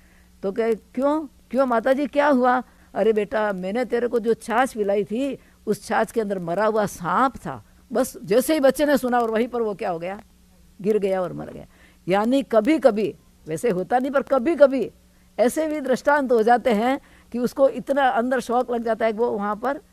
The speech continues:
तो शब्द सुने करे याद। फिर है, अ,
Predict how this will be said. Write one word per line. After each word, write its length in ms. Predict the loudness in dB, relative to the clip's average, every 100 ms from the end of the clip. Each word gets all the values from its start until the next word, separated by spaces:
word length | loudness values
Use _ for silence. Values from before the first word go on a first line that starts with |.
| _ _ -20 -10
तो 60 | -6
शब्द 340 | -4 -2 -2
सुने 340 | -6 -6 -6 -4
करे 440 | -4 -2 -4 -4 _ _ _ -14
याद। 540 | -4 0 0 0 -4 -16 _ -20 _ _ _ _ _ _
फिर 200 | -6 -2
है, 280 | -2 -2
अ, 60 | -6